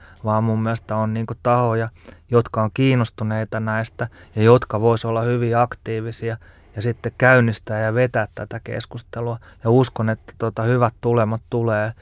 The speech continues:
sitten, kun keskustellaan avoimesti, dialogisesti monien tahojen kanssa, ja sitä kautta me aletaan määrittää sitä, että minkälainen Suomi on, minkälaisessa Suomessa me halutaan jatkossa elää,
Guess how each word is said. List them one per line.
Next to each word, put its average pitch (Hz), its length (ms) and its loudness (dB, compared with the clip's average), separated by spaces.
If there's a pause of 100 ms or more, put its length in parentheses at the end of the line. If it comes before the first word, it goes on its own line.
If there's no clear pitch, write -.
(220)
sitten, 117 340 -2
kun 110 140 -2
keskustellaan 110 720 0
avoimesti, 107 540 0
dialogisesti 110 760 -2
monien 110 420 0
tahojen 107 400 -4
kanssa, 110 320 -6
ja 113 80 0
sitä 113 320 -2
kautta 107 320 -4
me 110 120 -4
aletaan 110 440 -2
määrittää 113 560 -4
sitä, 117 380 -6 (480)
että 113 180 -4
minkälainen 107 640 0
Suomi 110 440 -4 (440)
on, 117 240 2
minkälaisessa 117 680 0
Suomessa 113 420 -2
me 113 100 -2
halutaan 113 540 -2
jatkossa 117 480 -6
elää, 120 340 -2